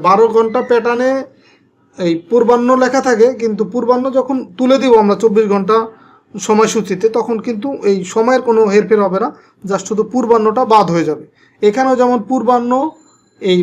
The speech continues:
বারোটা আছে, তার মানে এটা হচ্ছে দুপুর বারোটা। তো দুপুর বারোটা হলে just এই পূর্বাহ্নটা উঠে যাবে,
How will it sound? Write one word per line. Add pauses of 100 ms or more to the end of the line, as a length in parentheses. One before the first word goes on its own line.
বারোটা
আছে, (100)
তার
মানে (140)
এটা
হচ্ছে (120)
দুপুর (100)
বারোটা। (360)
তো (180)
দুপুর
বারোটা
হলে
just
এই
পূর্বাহ্নটা
উঠে
যাবে,